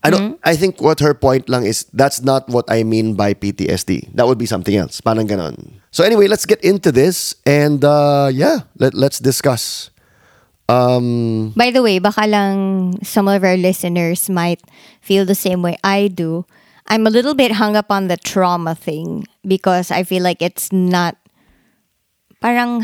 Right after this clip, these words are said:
Speaker 2: how can it be just physical? But, you know, we can talk about that another time. If you <laughs> are like me, <laughs> na medyo, ako kasi pag na-stuck ako sa isang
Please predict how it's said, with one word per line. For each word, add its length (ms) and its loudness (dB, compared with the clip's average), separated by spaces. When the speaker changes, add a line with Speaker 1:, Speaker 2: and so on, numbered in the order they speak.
Speaker 2:
how 220 -2
can 240 2
it 240 -4
be 240 -2
just 560 -4
physical? 880 -2
But, 200 2
you 120 0
know, 120 2
we 120 0
can 200 -2
talk 180 0
about 320 0
that 160 2
another 400 0
time. 240 0
If 180 -4
you 220 6
<laughs> 220 -14
are 80 2
like 320 2
me, 480 4
<laughs> 240 -10
na 80 2
medyo, 300 2
ako 320 0
kasi 260 0
pag 220 0
na-stuck 400 0
ako 240 -2
sa 80 0
isang 680 -2